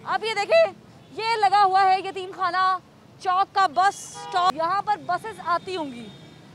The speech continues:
ठीक है, ये board लगा हुआ है, लेकिन यहाँ पर मुझे बताएं कहाँ पर bus खड़ी करेंगे,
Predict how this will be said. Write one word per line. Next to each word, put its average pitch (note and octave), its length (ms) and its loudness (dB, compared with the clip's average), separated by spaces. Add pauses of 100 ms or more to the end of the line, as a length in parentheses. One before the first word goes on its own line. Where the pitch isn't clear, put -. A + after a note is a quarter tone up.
(200)
ठीक E4+ 160 -8
है, F#4+ 100 4
ये F4 140 -4
board G4 400 0
लगा E4+ 220 2
हुआ C#4+ 260 2
है, G3+ 200 -10 (480)
लेकिन F4 240 -8
यहाँ F#4 260 2
पर G#4 120 -2
मुझे F#4 200 -6
बताएं F4+ 320 2
कहाँ F#4 220 4
पर G#4 100 -2
bus - 180 4
खड़ी D4 180 -2
करेंगे, G#3+ 340 -8